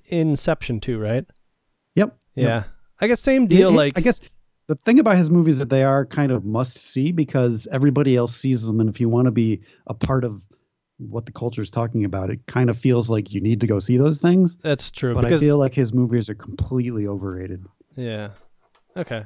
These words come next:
Speaker 1: I, I don't
Speaker 2: Except
Speaker 1: disagree.
Speaker 2: Except, except for Batman Returns.
Speaker 1: Bat-,
Speaker 2: Or no.
Speaker 1: <laughs> I was gonna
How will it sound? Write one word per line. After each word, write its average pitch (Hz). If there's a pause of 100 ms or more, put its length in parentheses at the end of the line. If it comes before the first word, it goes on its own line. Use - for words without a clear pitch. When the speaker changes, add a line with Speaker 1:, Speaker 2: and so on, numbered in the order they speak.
(120)
Speaker 1:
I, 175
I -
don't 180
Speaker 2:
Except 147
Speaker 1:
disagree. 175
Speaker 2:
Except, 196 (580)
except 170
for 165
Batman 151
Returns. 131 (840)
Speaker 1:
Bat-, 120
Speaker 2:
Or -
no. 110
Speaker 1:
<laughs> 151
I 135
was 135
gonna 175